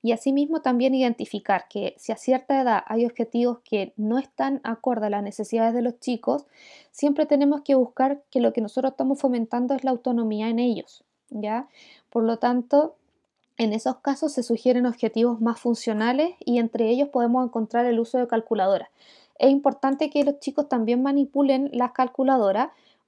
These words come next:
porque cuando no pueden resolver algún tipo de ejercicio, eh, al saberse los dígitos y al saber el, eh, los símbolos que necesitan para realizar una operación,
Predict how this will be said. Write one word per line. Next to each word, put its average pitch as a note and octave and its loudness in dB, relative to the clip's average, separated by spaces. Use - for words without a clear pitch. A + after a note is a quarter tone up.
porque C#4 4
cuando A3 -2
no C4 0
pueden D#4 4
resolver C#4+ 2
algún C#4 0
tipo C#4+ 2
de C#4+ 8
ejercicio, C#4+ -2
eh, G#3+ 0
al A3+ 0
saberse B3 0
los A#3+ -2
dígitos A#3+ -2
y A3 -2
al G#3 -6
saber C4 0
el, F#3+ -6
eh, F#3 -4
los G3 -4
símbolos A3 2
que A3 0
necesitan A3+ -2
para G3 0
realizar G#3 -2
una B3 0
operación, C#4 0